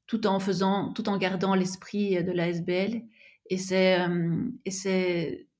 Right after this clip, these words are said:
c'est ça la partie la plus, le plus gros challenge, je pense, pour deux mille vingt-deux,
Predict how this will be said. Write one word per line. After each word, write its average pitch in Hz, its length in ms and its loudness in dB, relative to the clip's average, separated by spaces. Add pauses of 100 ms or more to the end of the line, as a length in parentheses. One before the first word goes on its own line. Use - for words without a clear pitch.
(160)
c'est - 180 -10
ça 190 140 4
la 185 120 4
partie 185 300 -6
la 180 100 0
plus, - 160 -2 (180)
le 202 140 -2
plus - 100 2
gros 226 200 4
challenge, 214 300 4
je 214 60 -2
pense, - 280 -8
pour 196 120 -4
deux 196 120 0
mille 190 180 4
vingt-deux, 185 460 2